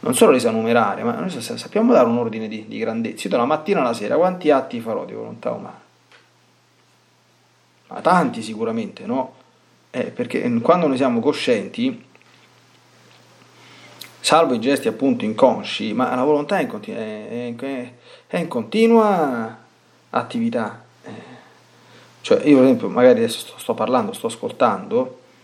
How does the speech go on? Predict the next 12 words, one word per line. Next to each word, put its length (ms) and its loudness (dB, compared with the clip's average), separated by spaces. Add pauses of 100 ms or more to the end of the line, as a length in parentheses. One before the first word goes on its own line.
(580)
mm, 500 -12 (180)
anche 420 0
se 360 0
non 200 -6
è 60 -4
una 140 -6
scelta 340 -10
pienamente 440 -10
consapevole, 720 -12
no? 340 -8 (500)
Però 180 -4
magari, 720 0